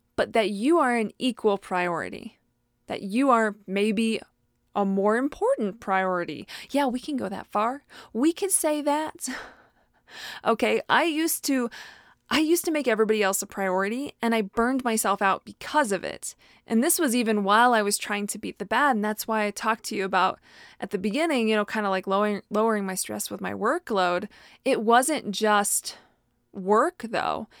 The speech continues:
It was, I was making my job, I was making my kids,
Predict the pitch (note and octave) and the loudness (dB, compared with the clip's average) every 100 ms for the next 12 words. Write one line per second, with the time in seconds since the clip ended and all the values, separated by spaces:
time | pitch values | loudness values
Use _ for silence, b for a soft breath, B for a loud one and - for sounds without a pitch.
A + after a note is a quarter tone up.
0 | B B - B3 B3 B3 A#3 A3+ A3 G3+ | B B 0 2 4 6 6 6 2 0
1 | - G#3 A#3+ E4+ D#4+ A3+ A3 G#3+ G#3+ G3+ | -4 0 2 2 2 2 2 2 -2 -4
2 | G3+ - b b _ - G3 G3 G3 G3 | -6 -8 b b _ -8 -2 0 0 -2
3 | F#3 G3+ - E3+ F#3+ E4 G4 _ B B | -6 -8 -2 2 4 2 -4 _ B B
4 | B B A3 A3 A3 G#3 G3+ G3+ G3+ F#3+ | B B 0 2 2 2 0 -2 -4 -6
5 | - F#3+ F3+ - - A3 C#4 F4 | -6 -6 -6 -8 -6 -2 -2 -6